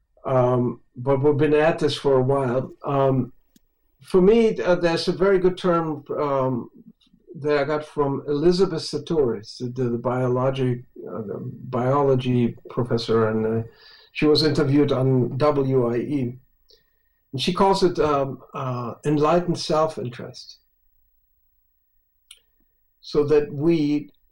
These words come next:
uh, we need to solve the individual problems that people experience inside of a bigger picture, so that everybody, uh, gets what they need and then be able to contribute to a bigger picture.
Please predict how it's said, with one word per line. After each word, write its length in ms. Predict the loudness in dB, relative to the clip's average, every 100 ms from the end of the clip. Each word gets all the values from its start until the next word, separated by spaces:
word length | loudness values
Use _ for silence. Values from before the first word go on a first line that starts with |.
| -10
uh, 220 | -4 -2 -2
we 220 | 0 4
need 280 | 4 4 0
to 140 | -8
solve 720 | -6 -6 -2 2 2 2 -4 -10
the 140 | -8
individual 560 | -8 -8 -6 -4 -2 -4
problems 960 | -4 -6 -4 -4 -4 -4 -6 -8 -12 -6
that 320 | -6 -6 -10
people 320 | -10 -6 -2
experience 760 | -4 -4 -2 0 0 -2 -2 -4
inside 500 | -4 -4 -4 -4 -4
of 100 | -4
a 60 |
bigger 320 | 2 2 2 0
picture, 520 | -2 -4 -4 -4 -4
so 200 | -2 -2
that 220 | 0 -2 -2
everybody, 840 | -2 0 0 0 0 -4 -6 -8 _ _ _ _ _ -10
uh, 400 | -4 -2 -2 -2 -6 -6 -2
gets 440 | 0 2 0 -4
what 220 | -2 -2 2
they 200 | 4 4
need 400 | 4 0 -4 -10 _ _ _
and 180 | -6 -2
then 200 | -2 -2
be 200 | -2 2
able 260 | 2 0 -4
to 140 | -6
contribute 520 | -6 -4 0 0 0 -2
to 100 | -2
a 40 |
bigger 280 | 0 0 -2
picture. 420 | -6 -10 -8